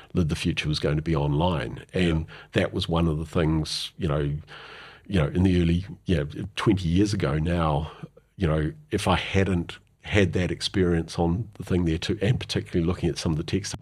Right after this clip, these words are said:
Speaker 1: I don't know whether I would have, I would have recognised how important the tech stuff was going to
Speaker 2: Yeah.
Speaker 1: be.
Speaker 2: Yeah, and so much so that 'cause you actively worked and founded some businesses, right?
Speaker 1: Yeah, I d-, I've been,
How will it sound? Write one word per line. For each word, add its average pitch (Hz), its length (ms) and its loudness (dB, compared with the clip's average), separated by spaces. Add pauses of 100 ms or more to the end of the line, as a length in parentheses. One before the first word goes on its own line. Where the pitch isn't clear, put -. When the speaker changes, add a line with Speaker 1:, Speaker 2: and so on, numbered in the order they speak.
Speaker 1:
I 98 100 -2
don't 90 380 -2
know 87 200 2
whether 87 500 0 (680)
I - 80 4
would 95 220 2
have, 92 160 -4 (160)
I 92 80 4
would 92 180 2
have - 140 -2
recognised 85 800 0
how 82 180 0
important 80 460 -2
the 82 80 -6
tech - 240 -4
stuff - 280 -6
was - 160 -10
going 71 240 -4
to 95 80 -8
Speaker 2:
Yeah. 90 120 -2 (460)
Speaker 1:
be. - 100 -8
Speaker 2:
Yeah, 85 140 -4
and 87 120 -6
so 156 140 0
much 127 120 2
so 101 140 2
that 87 100 -2
'cause 87 140 -6
you 92 480 -2
actively 85 460 -6
worked 85 460 -6
and 85 260 -4
founded 87 320 -4
some 85 140 -8
businesses, 80 420 -6
right? 82 220 -4 (240)
Speaker 1:
Yeah, 143 280 12
I 135 80 6
d-, 139 140 0
I've 117 400 -2
been, 127 280 6